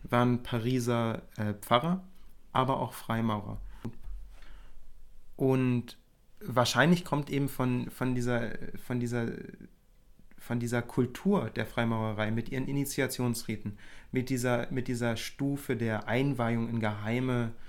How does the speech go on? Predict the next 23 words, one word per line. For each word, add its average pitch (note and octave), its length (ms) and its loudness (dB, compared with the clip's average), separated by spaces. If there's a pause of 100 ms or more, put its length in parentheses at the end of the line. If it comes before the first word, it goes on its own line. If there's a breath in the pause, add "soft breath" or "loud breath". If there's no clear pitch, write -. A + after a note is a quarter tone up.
(300 loud breath)
äh, A#2 440 2
Brauchtümer, B2 640 4
in A#2 100 2
geheimes A#2 440 0
Wissen, C3+ 320 0 (540 loud breath)
von, C3 260 2
von B2+ 200 2
dieser D3 340 2
Ecke C#3+ 220 2
kommt C#3+ 380 0
dann B2 380 2
wahrscheinlich C3 400 0
die B2+ 120 -4
Inspiration, C3 880 -2 (420 loud breath)
äh, B2 340 2
das C3 300 -2
Tarot B2 580 2
mit C#3 200 0
in, B2 320 0
äh, B2 440 -4
so A#2+ 100 -2
etwas A#2+ 260 -2
einzureihen. G#2+ 540 -2